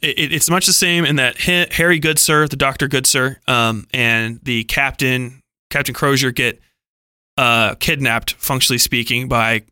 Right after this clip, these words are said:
Cornelius Hickey's crew and taken away from the main crew, which is already splitting up into gr-, into groups to try to survive on its own, basically. Uh,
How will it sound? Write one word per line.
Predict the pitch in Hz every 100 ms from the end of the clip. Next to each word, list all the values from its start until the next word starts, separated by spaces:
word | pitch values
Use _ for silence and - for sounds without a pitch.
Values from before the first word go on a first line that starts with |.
| _
Cornelius | - 139 131 131 117
Hickey's | - - 123 -
crew | - 151 135 120
and | 120
taken | - 135 131
away | 123 127
from | - 127
the |
main | 120 135 151
crew, | 135 127 120
which | 120 117
is | 113
already | - 135 135 131
splitting | - - 131 123
up | 127 120
into | 120 123
gr-, | - - -
into | 135 127
groups | 135 135 131 -
to | 131
try | - 123
to | 120 110
survive | - 147 127 123
on | 117 117
its | -
own, | 123 120
basically. | 120 123 120 127 127 120 - _ _ _ _ _ _ _ _
Uh, | 160 135 117 110 113